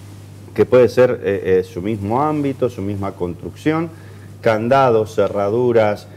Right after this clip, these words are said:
eh, este, toda la, la, la, lo que hace a portones, todas esas medidas, esas barreras de protección propias.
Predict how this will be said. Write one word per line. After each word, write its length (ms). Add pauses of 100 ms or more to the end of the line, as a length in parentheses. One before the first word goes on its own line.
(200)
eh, 640
este, 460 (120)
toda 320
la, 220
la, 260
la, 180
lo 260
que 260
hace 500
a 360 (160)
portones, 920 (380)
todas 340
esas 380
medidas, 720
esas 340
barreras 720 (320)
de 140
protección 720 (100)
propias. 560